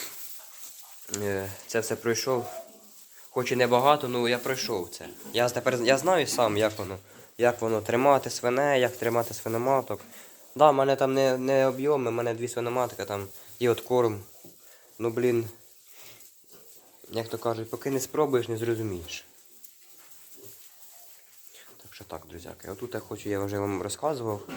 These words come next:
хочу тут свиноматку теж запустити, дай Бог, все добре. Е, щоб це, я хочу сюди ремочку запустити. Тут я приберу, конечно, хочу переробити, е, ну, будочки такі в уголку. Із дошки нової.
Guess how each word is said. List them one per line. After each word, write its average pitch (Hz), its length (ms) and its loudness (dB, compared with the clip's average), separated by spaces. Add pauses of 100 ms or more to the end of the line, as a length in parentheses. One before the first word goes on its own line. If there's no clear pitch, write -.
(300)
хочу 110 320 -8
тут 104 280 -10
свиноматку 120 560 -10
теж 120 240 -6
запустити, 104 540 -12
дай 101 140 -8
Бог, 98 160 -4
все 104 160 -8
добре. 104 360 -2 (1200)
Е, 95 180 -10
щоб 101 200 -8 (360)
це, 98 260 -6
я 95 80 -2
хочу 113 360 -6
сюди 110 320 -2
ремочку 101 420 2
запустити. 92 340 -12
Тут 104 200 -8
я 92 140 -4 (420)
приберу, 151 340 2
конечно, 123 420 2
хочу 120 340 -2 (400)
переробити, 127 540 2
е, 117 260 6 (180)
ну, 110 260 -4
будочки 123 440 0
такі 98 320 -2
в 78 200 -6
уголку. 101 520 -4 (1500)
Із 113 260 0
дошки 107 580 0
нової. 92 440 -4